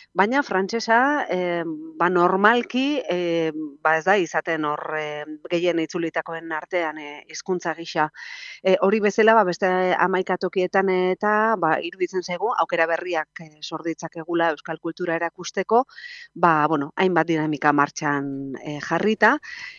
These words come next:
Em, parte hartzailea izan nahi duen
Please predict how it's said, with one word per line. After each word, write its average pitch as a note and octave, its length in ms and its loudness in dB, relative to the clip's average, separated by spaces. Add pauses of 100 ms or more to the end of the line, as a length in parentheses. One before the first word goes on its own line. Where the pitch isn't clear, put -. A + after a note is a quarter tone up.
(120)
Em, F3+ 880 6 (340)
parte G3+ 300 6
hartzailea A#3+ 400 6
izan G#3 240 4
nahi G3 180 6
duen G3+ 440 4